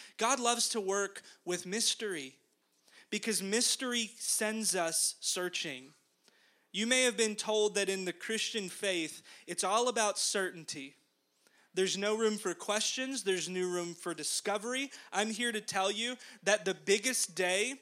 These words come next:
in Jesus' story was one filled with mystery and questions and confusion.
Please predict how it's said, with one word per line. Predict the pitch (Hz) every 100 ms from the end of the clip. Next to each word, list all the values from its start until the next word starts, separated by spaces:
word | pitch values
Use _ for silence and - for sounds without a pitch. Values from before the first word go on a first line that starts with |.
| - -
in | 196
Jesus' | 180 175 208 226 - 202
story | - - 185 190 214 254 - -
was | 185 180
one | 190 220
filled | 226 233 208
with | 185 160
mystery | 170 202 - - 240 247 269 - -
and | 170 160
questions | - 208 214 - 254 262 269 - - 185
and | 190
confusion. | 196 170 - 190 214 226 254 277 294